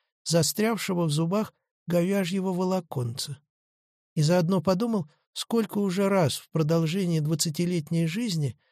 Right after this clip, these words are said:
менялась эта невидимая, но осязаемая обстановка зубов, к которой язык привыкал, пока не выпадала пломба, оставляя за собой пропасть, которая со временем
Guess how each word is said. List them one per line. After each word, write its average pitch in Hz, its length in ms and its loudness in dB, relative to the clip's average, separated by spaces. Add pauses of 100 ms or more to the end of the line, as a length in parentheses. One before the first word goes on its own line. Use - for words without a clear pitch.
(220)
менялась 185 500 2
эта 175 180 0
невидимая, 170 720 2
но 175 180 0
осязаемая 180 760 0
обстановка 175 640 -2
зубов, 180 460 -2 (360)
к - 100 -18
которой 185 440 2
язык 180 400 0
привыкал, 196 640 -2 (420)
пока 170 280 0
не 214 100 2
выпадала 196 540 0
пломба, 156 600 0 (340)
оставляя 170 520 0
за 175 120 -2
собой 175 340 0
пропасть, 156 720 -2 (400)
которая 147 420 2
со 151 180 0
временем 180 500 -2